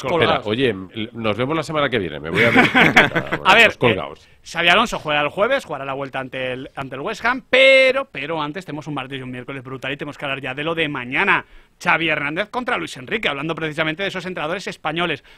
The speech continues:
Speaker 2: Venimos de escuchar la rueda de prensa de Luis Enrique y también de Arraf Hakimi. Vamos a escuchar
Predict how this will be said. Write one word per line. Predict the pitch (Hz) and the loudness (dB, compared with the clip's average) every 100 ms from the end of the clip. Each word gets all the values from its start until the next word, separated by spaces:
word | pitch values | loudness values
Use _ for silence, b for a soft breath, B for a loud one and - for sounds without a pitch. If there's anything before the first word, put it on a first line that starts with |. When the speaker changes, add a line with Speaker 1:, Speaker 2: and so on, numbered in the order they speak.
| B | B
Speaker 2:
Venimos | 143 175 247 | -4 -2 -2
de | 220 | -4
escuchar | 208 190 202 | -6 -2 2
la | 196 | 2
rueda | 185 180 | 4 0
de | 175 | 0
prensa | 180 156 175 165 | -6 -2 -2 -2
de | 165 160 | -2 -4
Luis | 165 156 | -4 -6
Enrique | 160 165 180 | -6 -6 -4
y | 165 | -4
también | 147 147 | -4 -2
de | 151 | -2
Arraf | 147 156 160 | 0 -2 -4
Hakimi. | 208 247 | -8 -8
Vamos | 233 226 | -6 -8
a | |
escuchar | 233 226 240 262 | -8 -4 2 2